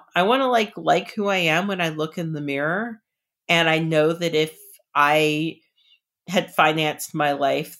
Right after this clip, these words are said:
through taking money from people that were oppressing women of color, I wouldn't like that. And I think it's time for everyone to sort of view a lot of these companies as that way. And if we can actually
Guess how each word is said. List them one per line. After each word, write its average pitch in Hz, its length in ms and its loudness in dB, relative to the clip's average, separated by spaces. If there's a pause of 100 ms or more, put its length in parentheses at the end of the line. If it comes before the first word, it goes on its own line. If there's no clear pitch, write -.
through 139 640 -4 (180)
taking 156 400 -4
money 143 300 -4
from 135 360 -10 (240)
people 139 500 -6
that 135 280 -4
were 135 460 -6 (140)
oppressing 143 800 -6 (480)
women 151 320 -2
of 127 100 -8
color, 160 460 0
I 147 100 -2
wouldn't 151 460 -6
like 139 460 -6
that. - 300 -8
And 151 160 -6
I 143 120 -4
think 147 440 -10 (640)
it's 165 220 -4
time 156 260 -4
for 151 120 -6
everyone 139 460 -4
to 147 160 -14
sort 135 280 -8
of 139 220 -12
view 139 240 -6
a - 20 -10
lot 123 240 -6
of - 140 -16
these 131 180 -12
companies 147 680 -12
as - 160 -14
that 127 240 -6
way. 131 220 -4
And 160 100 -2
if 175 160 -6
we 269 180 -2
can 320 160 -4
actually 196 720 -2